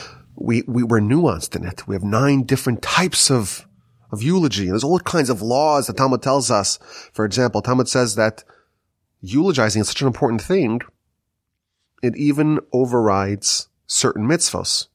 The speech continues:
So Talmud says, well, if, if it's time to recite the Shema, you stop, you pause the eulogy to say the Shema, if it's the right time to say the Shema. But if it's time to pray, you just continue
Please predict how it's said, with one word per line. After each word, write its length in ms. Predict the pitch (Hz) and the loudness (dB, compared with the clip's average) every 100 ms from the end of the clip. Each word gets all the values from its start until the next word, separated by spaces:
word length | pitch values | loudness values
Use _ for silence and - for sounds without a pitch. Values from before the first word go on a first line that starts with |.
| _ | _
So 140 | - | -10
Talmud 240 | - 131 160 | 0 2 4
says, 240 | 208 131 | 2 2
well, 240 | 117 101 | 2 2
if, 420 | 95 - - - - | 0 -10 -14 -14 -12
if 100 | - | -8
it's 160 | 95 - | -4 -2
time 580 | 143 147 151 151 143 - _ _ _ _ _ | 0 2 2 0 -2 -8 _ _ _ _ _
to 540 | - 139 120 117 107 104 _ _ _ - | -4 2 2 4 2 -2 _ _ _ -4
recite 600 | 113 139 135 143 - - _ _ _ _ _ _ | 0 2 0 -2 -8 -20 _ _ _ _ _ _
the 80 | - | -2
Shema, 520 | 123 185 220 196 180 180 _ _ _ _ _ _ _ | 0 0 2 2 0 -2 _ _ _ _ _ _ _
you 120 | 117 | -4
stop, 440 | - 131 127 - - | 0 0 0 -4 -12
you 80 | 104 | -12
pause 420 | - 120 139 113 | -2 0 2 0
the 80 | 107 | 0
eulogy 440 | 139 196 139 120 | 2 2 2 -2
to 80 | 113 | -2
say 180 | - 113 | 0 2
the 80 | 101 | 2
Shema, 300 | - 90 87 | 0 -4 -6
if 120 | - | -10
it's 120 | - | -6
the 80 | 101 | -2
right 120 | 101 | 0
time 140 | 98 95 | -2 -4
to 60 | |
say 100 | - | -4
the 80 | 101 | -4
Shema. 240 | - - 98 _ _ - - - | -4 -8 -10 _ _ -20 -20 -2
But 180 | 196 165 | 0 2
if 60 | |
it's 100 | 117 | 0
time 160 | 147 143 | 0 0
to 80 | - | -2
pray, 460 | 220 220 196 196 - _ | -2 0 0 -2 -8 _
you 120 | 156 | -4
just 160 | 160 - | -4 -4
continue 720 | - 147 - 277 277 220 202 | -2 -2 0 2 2 2 0